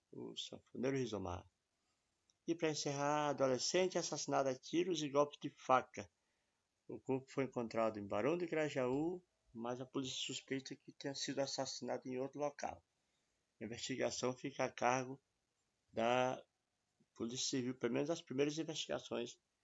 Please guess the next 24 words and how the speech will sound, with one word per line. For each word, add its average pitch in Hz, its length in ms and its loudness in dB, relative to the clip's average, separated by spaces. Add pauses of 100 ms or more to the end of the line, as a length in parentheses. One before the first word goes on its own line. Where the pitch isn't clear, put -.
(480)
Polícia 123 300 0
Civil 123 240 2
de 120 80 -4
Barão 110 240 6
de 123 60 0
Grajaú. 123 420 0 (840)
Nós 95 140 -4
vamos 113 180 2
encerrando 143 500 2
por 202 200 2
aqui. 185 420 2
Muito 185 280 0
obrigado 160 360 4
a 151 60 4
cada 143 300 4
um 139 60 2
de 131 80 -4
vocês. 123 560 0
Que - 160 -10
Deus 98 220 0
abençoe 95 380 -2
a 92 60 -2
todos 90 300 -8
nós. 120 480 2